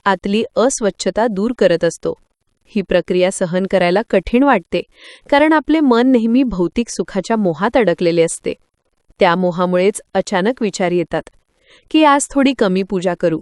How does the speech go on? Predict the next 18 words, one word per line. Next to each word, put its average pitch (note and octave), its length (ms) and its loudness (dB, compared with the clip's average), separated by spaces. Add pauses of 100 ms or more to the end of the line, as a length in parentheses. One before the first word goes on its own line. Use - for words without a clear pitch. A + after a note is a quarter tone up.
(640)
आज F#3 280 0 (180)
जप G3 180 2 (120)
थोडा A#3 280 0
कमी, G3+ 300 0 (200)
उद्या C#4 220 0
जास्त C#4+ 420 0
करू. E3+ 200 0 (580)
पण C#4 120 4
या D4 140 4
विचारांची B3+ 580 0
निर्मिती G3 500 0
मोहानेच F#3+ 600 -2
केली F#3 280 2
आहे E3+ 220 -2 (420)
आणि F#3+ 220 0
जिथे F#3+ 300 -2
मोह F3 360 -2
आहे, B3 260 0